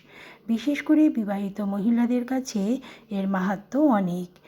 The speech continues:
হিন্দু দেবদেবীর কপালে ও সিঁথিতেও সিঁদুর দেখা মেলে। সিঁদুর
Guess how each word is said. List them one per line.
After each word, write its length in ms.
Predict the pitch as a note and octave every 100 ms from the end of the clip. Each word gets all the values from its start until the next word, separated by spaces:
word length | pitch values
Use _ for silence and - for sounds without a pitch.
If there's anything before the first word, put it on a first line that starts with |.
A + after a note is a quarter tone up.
| - -
হিন্দু 280 | G#3 G3 G#3
দেবদেবীর 560 | F#3+ F#3+ F#3+ G3+ G3+ A3+ -
কপালে 440 | F#3+ F#3 F#3+ G3+
ও 60 | G3+
সিঁথিতেও 640 | G3+ - F#3+ B3 A#3+ G#3 G#3 B3 - - -
সিঁদুর 440 | - G#3 F#3+ F#3 F3+
দেখা 280 | F#3+ - G3
মেলে। 320 | F3+ F3 F3 F#3 - - -
সিঁদুর 500 | - B3 B3+ C#4+